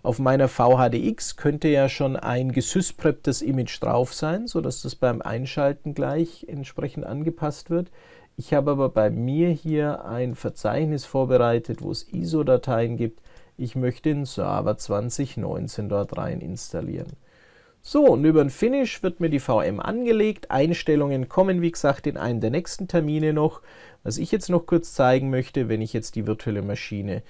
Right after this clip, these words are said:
starte, mich drauf verbinde, dann habe ich eine klassische Connection, eine Konsolenverbindung.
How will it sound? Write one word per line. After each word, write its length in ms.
starte, 760
mich 260
drauf 460
verbinde, 840
dann 240
habe 120
ich 220
eine 160
klassische 960
Connection, 760
eine 180
Konsolenverbindung. 1400